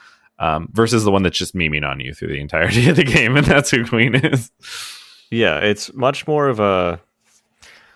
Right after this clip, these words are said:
Speaker 2: <sighs> who's the guy from the Smurfs?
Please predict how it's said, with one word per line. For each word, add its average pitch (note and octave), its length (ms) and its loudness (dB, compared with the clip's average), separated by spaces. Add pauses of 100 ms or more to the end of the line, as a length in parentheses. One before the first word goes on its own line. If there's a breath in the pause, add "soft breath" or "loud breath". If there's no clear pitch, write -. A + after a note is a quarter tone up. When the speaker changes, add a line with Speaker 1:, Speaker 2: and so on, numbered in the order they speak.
(360 loud breath)
Speaker 2:
<sighs> - 60 -20 (1600 loud breath)
who's G#3 260 0
the A#3 100 0
guy B2 300 2
from C3+ 220 -4
the G#2+ 80 -2
Smurfs? - 800 -6